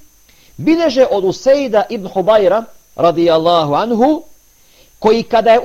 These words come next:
učio Kur'an, vidio je nešto poput sjene iz kojeg izlaze svjetiljke, svjetlost, lampe.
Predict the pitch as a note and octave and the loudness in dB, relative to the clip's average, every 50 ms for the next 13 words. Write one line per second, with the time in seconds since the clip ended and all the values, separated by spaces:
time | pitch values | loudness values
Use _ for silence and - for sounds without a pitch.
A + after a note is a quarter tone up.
0 | D#4 F#4+ - - - C4 B3+ B3 A#3 A#3+ - D#4 D#4+ D4 - C4+ C#4 C#4 C#4 C#4+ | 2 0 0 -2 -6 0 2 2 0 2 -2 -2 -2 -2 -4 -4 -4 -2 -2 -4
1 | C4+ A#3+ - _ _ _ _ _ _ _ _ A2+ D3 C#4+ D#4+ D4+ D4 C4+ C4 A#3+ | -4 -6 -12 _ _ _ _ _ _ _ _ -4 -2 -2 -2 0 2 2 2 2
2 | A3 B3 D4 C#4+ - - B3+ A3+ A3+ - - C#4+ C#4+ C#4+ A#3 A#3 A3+ - - - | 2 -2 -2 -4 -2 0 0 -2 0 0 0 -2 0 0 -6 -8 -6 -8 -12 -6
3 | G3+ A#3 C4 C4 A#3+ G#3 D3+ - - - _ _ _ _ _ _ _ _ _ _ | -4 -2 0 0 0 -2 -6 -8 -12 -20 _ _ _ _ _ _ _ _ _ _
4 | _ _ _ _ _ _ _ _ _ _ _ _ _ _ _ _ _ _ _ _ | _ _ _ _ _ _ _ _ _ _ _ _ _ _ _ _ _ _ _ _
5 | _ _ _ E3 E3 - - - D4 D4 D#4+ D4+ C#4 B3+ - - - - - - | _ _ _ -12 -12 -12 -6 -2 -2 0 2 4 4 4 2 0 -20 -20 -16 -8
6 | - C#4 C4+ A#3+ C4 B3 A#3+ G3 F3+ G#3 G3+ G3 F3+ E3+ - - - _ _ - | -6 -6 -2 -2 -2 -2 -2 -2 -2 -2 0 0 -2 -2 -4 -18 -20 _ _ -20
7 | - - F3 A3+ A#3+ - - F#3 D3+ A#2 - _ A#2 A2 - - D#3 G3 A#3 A3+ | -8 0 0 0 0 0 -2 -4 -4 -4 -6 _ -16 -16 -14 -4 0 0 0 0
8 | - G#3 E3+ B2+ A2+ - - - _ _ _ _ _ _ _ _ _ _ _ _ | -2 -10 -8 -8 -8 -10 -14 -14 _ _ _ _ _ _ _ _ _ _ _ _
9 | _ _ _ _ _ _ _ _ _ _ _ _ - - F3+ G#3 A#3 A#3+ A#3 - | _ _ _ _ _ _ _ _ _ _ _ _ -4 -2 -2 -2 -2 -4 -6 -6
10 | - C3 | -8 -8